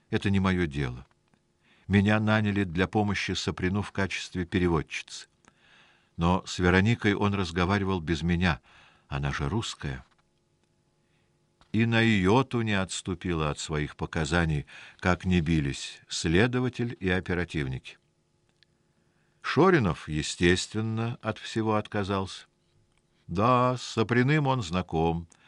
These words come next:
но в Австрию его не посылал. А Тамару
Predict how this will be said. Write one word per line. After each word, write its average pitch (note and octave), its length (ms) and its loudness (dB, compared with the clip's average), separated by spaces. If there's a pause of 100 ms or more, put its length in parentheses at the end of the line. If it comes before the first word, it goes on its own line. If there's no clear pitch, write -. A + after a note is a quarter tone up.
(580)
но D#2+ 220 0
в E2 100 0
Австрию G#2 600 0
его D#2 340 0
не E2+ 120 -4
посылал. C#2 640 -6 (840)
А D#2+ 80 -4
Тамару E2+ 680 0